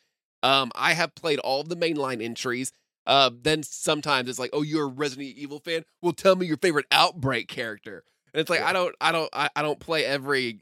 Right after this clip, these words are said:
Speaker 1: Umbrella Chronicles or Revelations. Like, give me the mainline entries. But during that time, I remember thinking, like,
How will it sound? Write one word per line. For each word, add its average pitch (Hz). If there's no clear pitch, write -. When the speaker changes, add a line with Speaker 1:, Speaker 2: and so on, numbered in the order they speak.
Speaker 1:
Umbrella 147
Chronicles 131
or 120
Revelations. 113
Like, 104
give 123
me 135
the 127
mainline 113
entries. 85
But 139
during 214
that 170
time, 147
I 139
remember 160
thinking, 131
like, 113